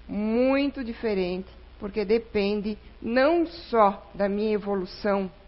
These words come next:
moral, espiritual, intelectual, mas até do momento em que eu estou naquele momento. Como eu estou,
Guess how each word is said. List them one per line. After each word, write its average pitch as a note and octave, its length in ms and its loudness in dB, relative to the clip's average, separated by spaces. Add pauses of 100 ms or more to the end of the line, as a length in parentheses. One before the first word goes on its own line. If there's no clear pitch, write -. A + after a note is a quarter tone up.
(560)
moral, G3 320 4
espiritual, G3 580 -2
intelectual, F3 640 -6 (160)
mas F3+ 180 -4
até G3+ 320 0
do A#3 140 -4
momento A3+ 560 0
em B3 140 -6
que - 160 -6
eu B3+ 200 0
estou D4 840 6
naquele A#3+ 420 -2
momento. A3 680 2 (1400)
Como A3+ 180 2
eu C4+ 120 8
estou, C#4 680 4